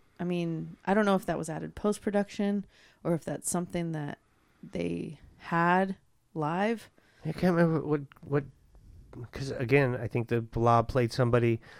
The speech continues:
Speaker 2: where they had, they had two guys, I think, that scratched,
Speaker 1: Mm-hmm.
Speaker 2: and then other people.
Speaker 1: Well, like Incubus. Incubus
Speaker 2: Oh, maybe
Speaker 1: has
Speaker 2: he played
Speaker 1: Incubus
Speaker 2: Incubus.
Speaker 1: Yeah, they have.
Speaker 2: So maybe it was Incubus.
Speaker 1: Yeah, he has a, a dedicated, you know, D J
Speaker 2: Mm-hmm.
Speaker 1: that does that.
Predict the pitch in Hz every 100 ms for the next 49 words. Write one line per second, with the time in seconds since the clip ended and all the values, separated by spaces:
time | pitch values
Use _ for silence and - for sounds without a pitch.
0 | - - - - 120 120 123 131 117 _
1 | - _ - - _ - 131 123 127 117
2 | - 196 156 113 110 110 117 110 117 -
3 | 127 110 101 - - - 196 208 196 175
4 | 175 208 - 120 117 117 113 123 131 123
5 | 113 127 113 117 110 98 - _ _ -
6 | - - - 294 277 240 254 269 208 151
7 | - - - - - - 233 226 165 110
8 | - 147 151 - - - 160 160 156 156
9 | 175 131 113 107 233 180 180 - 247 240
10 | 156 151 156 151 135 151 143 127 113 240
11 | 202 269 277 285 285 240 220 190 175 185
12 | 180 165 156 170 202 185 208 185 170 160
13 | 156 175 151 147 190 151 147 147 139 120
14 | 123 120 135 165 165 160 156 120 113 123